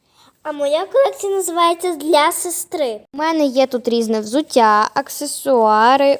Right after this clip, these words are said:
Speaker 2: одяг, сумка і оці от самі великі пакетики, це у мене дівчина.
Speaker 1: А я не хотіла робити так, як Аня, в мене просто все в одному пакетику. Одна річ для с-, однієї сестри, а друга річ для другої сестри.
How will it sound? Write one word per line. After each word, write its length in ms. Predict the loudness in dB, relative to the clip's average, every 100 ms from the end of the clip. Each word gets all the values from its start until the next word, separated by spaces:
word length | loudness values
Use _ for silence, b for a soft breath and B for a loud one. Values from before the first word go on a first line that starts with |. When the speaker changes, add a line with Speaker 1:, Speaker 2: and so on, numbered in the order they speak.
| 0
Speaker 2:
одяг, 680 | 2 4 4 2 0 0 -6
сумка 920 | -10 -4 2 4 2 2 2 2 0 B B -18 -6
і 380 | -2 2 2 0 0
оці 320 | -2 2 2
от 120 | 4
самі 280 | 2 0 2
великі 300 | 2 2 0
пакетики, 500 | -2 0 0 -2 -6
це 200 | -2 0
у 40 |
мене 340 | 2 2 2 0
дівчина. 720 | 0 -2 -2 -2 -6 -8 -12 _ _ _ _ -10
Speaker 1:
А 40 |
я 120 | -8 -8
не 120 | -10
хотіла 380 | -12 -8 -2 -2
робити 260 | -2 -4
так, 160 | -8 -8
як 220 | -10 -10
Аня, 240 | -8 -6 -6
в 40 |
мене 220 | -4 -4
просто 320 | -4 -6 -6
все 440 | -10 -8 -4 -2 -2
в 40 |
одному 340 | -2 -6 -6 -6
пакетику. 580 | -10 -8 -8 -6 -8 -10 B B
Одна 340 | -8 -4 -4
річ 220 | -4 -6 -6
для 140 | -8
с-, 220 | -8 -14 _ -12
однієї 440 | -12 -10 -8 -6
сестри, 400 | -8 -12 -10 -10 -8
а 80 | -6
друга 400 | -4 -2 -2 -6
річ 180 | -8 -12 -6
для 180 | -6 -8 B B -10
другої 300 | -6 -4 -6
сестри. 480 | -12 -16 -16 -18